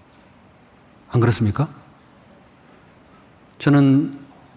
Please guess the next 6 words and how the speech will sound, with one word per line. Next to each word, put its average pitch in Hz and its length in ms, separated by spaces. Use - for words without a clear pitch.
어떤 139 220
사람들이 127 460
전화 120 220
와서 117 320
"목사님 151 500
오세요." 151 480